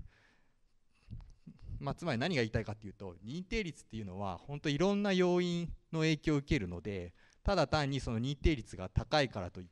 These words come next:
て、そのバリアフリーの効果が全然観察できないじゃないかっていうふうには言えないと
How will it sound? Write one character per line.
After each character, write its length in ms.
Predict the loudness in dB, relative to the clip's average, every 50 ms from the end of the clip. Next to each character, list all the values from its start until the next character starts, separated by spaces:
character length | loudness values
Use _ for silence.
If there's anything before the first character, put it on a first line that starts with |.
| _ _ _
て、 280 | -4 -4 -4 -4 -6 -12 -20 _ -20 _ _ _ _ _ _ _ _ _ _ _ -18
そ 100 | -16 -12
の 220 | -10 -10 -10 -10 -6 -4
バ 140 | -4 -2
リ 100 | -2 -2
ア 40 | -2
フ 100 | -2 -2
リ 140 | -4 -4 -4
ー 20 |
の 80 | -6 -4
効 160 | -2 -4 -2
果 120 | -2 -4 -8
が 120 | -8 -10 -10 -12 -14 -14 -14 -14 -6
全 140 | -4 -4 -2
然 200 | -2 -2 -4 -6 _ _ _
観 160 | -8 -6 -4
察 180 | -4 -4 -4 -6
で 80 | -4 -2
き 60 | -2
な 80 | -2
い 40 | -2
じ 60 | -2
ゃ 20 | -2
な 80 | -4 -4
い 40 | -6
か 100 | -10 -12
っ 20 |
て 100 | -12 -12
い 40 | -10
う 20 | -6
ふ 40 |
う 40 | -4
に 100 | -2 0
は 140 | 0 0 0
言 180 | -2 -2 -2 -2
え 40 |
な 120 | -2 -4 -6
い 80 | -8
と 80 | -12